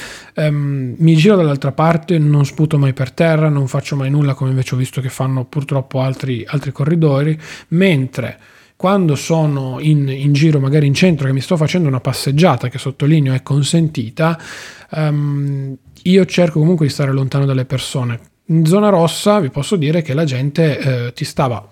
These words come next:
molto lontano e ce n'era molto poca. In zona arancione sembrava il classico, il più classico dei liberi tutti,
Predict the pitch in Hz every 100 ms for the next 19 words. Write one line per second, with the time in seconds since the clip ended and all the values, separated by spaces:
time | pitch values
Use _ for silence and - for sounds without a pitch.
0 | - 170 220 214 180 208 127 139 135 135
1 | 131 127 127 127 143 131 120 - 135 -
2 | - - 170 160 185 165 208 214 165 151
3 | 147 151 131 131 139 - 123 - 135 143
4 | 135 - 180 139 127 - 156 147 139 135
5 | 139 135 135 127 117 - 143